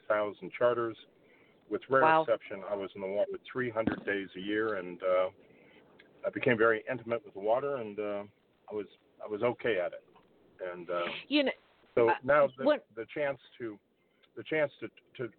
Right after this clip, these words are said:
Speaker 1: revisit my fishing guide days, my novels, is, um, it's an honor, frankly.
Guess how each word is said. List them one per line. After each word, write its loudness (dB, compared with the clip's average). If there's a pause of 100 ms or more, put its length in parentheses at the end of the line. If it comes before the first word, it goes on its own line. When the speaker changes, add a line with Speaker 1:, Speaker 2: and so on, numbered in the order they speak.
(100)
Speaker 1:
revisit -4
my -2
fishing -6
guide -2
days, -8
my -6
novels, -2
is, -10 (220)
um, -2 (800)
it's -2
an 6
honor, 2
frankly. -14